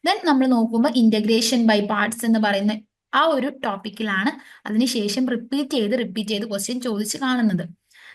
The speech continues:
Then properties of determinants, finally vector product.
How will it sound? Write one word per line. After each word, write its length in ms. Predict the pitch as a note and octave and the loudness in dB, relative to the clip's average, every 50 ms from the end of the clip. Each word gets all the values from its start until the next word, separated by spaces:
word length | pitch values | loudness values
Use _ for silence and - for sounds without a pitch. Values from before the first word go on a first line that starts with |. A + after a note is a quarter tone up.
| _ - | _ 0
Then 140 | D4+ E4+ E4 | 0 2 2
properties 640 | G4 G#4+ - E4+ C#4+ B3 A3+ B3 A3+ A#3 B3 A#3 B3 A#3 | 0 -2 0 0 0 2 0 0 -2 0 0 0 0 0
of 180 | A#3 A#3 G#3+ G#3+ | 0 0 -2 -4
determinants, 520 | G#3+ G#3 G#3 G3 G#3 G#3 G#3+ C4+ G4+ A#4 | -2 -2 -2 0 2 2 2 0 0 -2
finally 580 | - - - - B3 A3+ A3+ A3 A3+ A#3+ D4+ G#4 | -6 -8 -4 -2 0 2 4 4 4 4 2 2
vector 360 | - D#4 C#4 - - A#3+ A3 | 2 0 -2 -2 -2 -2 -2
product. 500 | A3 G#3+ G3 F3+ F#3 F#3 - - - | 0 0 -2 -2 -2 -4 -8 -12 -14